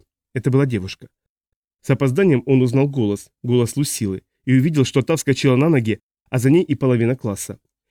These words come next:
Его горло быстро охватила жгучая боль. Теплая щекочущая струйка побежала по груди. Кровь. Из его горла. Корнут изумленно взглянул на предмет в своей руке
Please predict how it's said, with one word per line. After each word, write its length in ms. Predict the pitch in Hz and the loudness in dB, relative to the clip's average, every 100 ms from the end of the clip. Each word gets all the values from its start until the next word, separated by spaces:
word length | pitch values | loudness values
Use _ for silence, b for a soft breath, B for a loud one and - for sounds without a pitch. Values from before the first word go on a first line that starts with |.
| _ | _
Его 240 | 131 131 123 | 2 2 4
горло 260 | 175 135 | 4 4
быстро 320 | 120 127 131 | 2 0 0
охватила 480 | 127 131 123 131 123 | 0 0 0 0 0
жгучая 420 | 123 120 123 139 | -2 -2 -2 -2
боль. 220 | 139 101 - _ _ _ _ - | -4 -6 -14 _ _ _ _ 0
Теплая 320 | 151 - 120 | 0 2 0
щекочущая 580 | - 135 127 110 - 123 | -2 -2 -2 -2 -4 -4
струйка 400 | - 156 139 120 | 0 -2 0 -4
побежала 440 | 117 120 127 120 | -2 0 2 0
по 120 | 120 | -2
груди. 400 | 120 139 104 87 _ _ - | -2 -2 -4 -12 _ _ -4
Кровь. 360 | 135 110 - _ _ _ _ _ | -2 -2 -8 _ _ _ _ _
Из 180 | 143 120 | -4 0
его 160 | 127 120 | 2 2
горла. 400 | 127 110 95 - _ _ _ - | 0 -2 -6 -16 _ _ _ -4
Корнут 340 | 139 139 127 | 2 2 2
изумленно 460 | 127 131 131 156 120 | 0 2 2 2 0
взглянул 320 | 107 131 123 | 0 2 4
на 120 | 120 | 2
предмет 360 | 113 120 123 117 | 0 0 2 0
в 40 | |
своей 180 | 131 117 | 0 0
руке 340 | 120 117 165 | 0 -2 -4